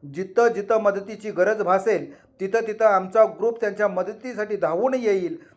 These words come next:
अशा पद्धतीचे आश्वासन नूतन पदाधिकारी पवार व दोडमिसे यांनी दिले.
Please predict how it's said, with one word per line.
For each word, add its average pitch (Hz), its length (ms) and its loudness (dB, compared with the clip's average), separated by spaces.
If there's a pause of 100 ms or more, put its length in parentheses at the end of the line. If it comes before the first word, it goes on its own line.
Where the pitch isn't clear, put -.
(140)
अशा 190 300 2
पद्धतीचे 208 600 -4
आश्वासन 196 600 0 (300)
नूतन 185 480 -2
पदाधिकारी 208 680 2 (340)
पवार 208 280 4
व 220 100 2
दोडमिसे 196 500 -4 (340)
यांनी 196 360 -2
दिले. 156 240 -6